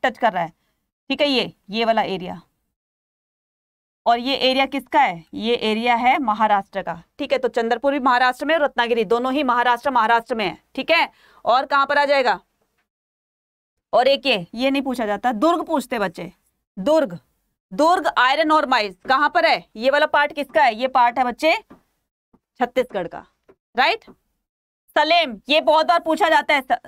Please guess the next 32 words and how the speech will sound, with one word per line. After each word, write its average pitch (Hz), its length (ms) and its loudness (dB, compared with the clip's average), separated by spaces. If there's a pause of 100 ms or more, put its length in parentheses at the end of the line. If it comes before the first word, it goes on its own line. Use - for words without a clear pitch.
सलेम, 269 320 0 (320)
तो 294 80 4
सलेम 311 340 2
कहाँ 311 200 2
पर 330 160 2
है, 381 80 2 (120)
तमिलनाडु 269 500 0
में, 170 180 -8 (2750)
ठीक 302 140 0
है। 339 180 2 (440)
जितने 349 540 0
मैप 330 460 0
बन 320 300 2
सकते 359 400 0
थे, 247 300 0 (440)
जितने 302 440 0
मैप 330 280 0
बन 311 220 2
सकते 285 340 0
थे 311 180 0
हिस्ट्री 262 420 0
और, 330 260 2
अ, 233 140 4
ज्योग्राफी 262 500 0
के, 311 100 -2
वो 311 120 0
सारे 254 280 0
मैप 233 240 0
आपके 226 200 -4
यहाँ 214 200 -4
पर 180 160 -8
है, 156 140 -12